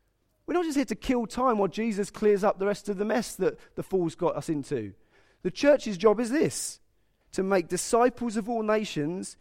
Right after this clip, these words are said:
baptizing them in the name of the Father, the Son, and in the Holy Spirit, and teaching them to obey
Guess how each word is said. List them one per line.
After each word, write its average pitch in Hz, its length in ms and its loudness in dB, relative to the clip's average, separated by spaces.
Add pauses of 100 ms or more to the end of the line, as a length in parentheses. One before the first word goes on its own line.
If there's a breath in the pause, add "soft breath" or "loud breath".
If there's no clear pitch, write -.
(260 soft breath)
baptizing 202 720 2
them 160 140 2
in 165 100 0
the 175 60 2
name 180 240 2
of 170 60 -4
the 175 80 0
Father, 214 560 2 (260 loud breath)
the 175 80 -2
Son, 208 560 -2 (160 soft breath)
and 175 120 0
in 170 60 2
the 175 80 2
Holy 190 320 0
Spirit, 156 540 -2
and 170 120 -6
teaching 180 560 -4
them 151 180 -2 (180 loud breath)
to 180 140 2
obey 160 220 4